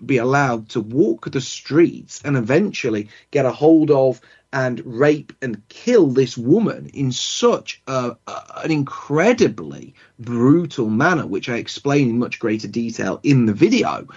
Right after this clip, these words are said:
Um, it's an absolute scandal, but, you know, I put a lot of effort into producing these videos, and if, if people, you know, if, if people, um, would like to support it, simply all you have to do is go and give it a watch. That would be much appreciated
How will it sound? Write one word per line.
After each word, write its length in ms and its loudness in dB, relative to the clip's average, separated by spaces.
Um, 280 2
it's 160 -2
an 60 4
absolute 520 0
scandal, 760 -4
but, 320 -2
you 100 -2
know, 160 0
I 80 -2
put 160 -4
a 60 0
lot 160 2
of 80 2
effort 420 -2
into 220 -6
producing 540 -4
these 200 -2
videos, 460 -2
and 100 -2
if, 140 0
if 220 -4
people, 500 4
you 120 0
know, 100 2
if, 340 0
if 180 -6
people, 520 2
um, 340 -6
would 160 2
like 300 4
to 100 -18
support 540 2
it, 260 -2
simply 480 0
all 120 6
you 80 8
have 100 -4
to 80 -8
do 340 0
is 140 -8
go 180 2
and 100 -4
give 140 -2
it 80 -2
a 60 -6
watch. 540 -2
That 160 -4
would 120 -4
be 260 0
much 320 2
appreciated 920 -2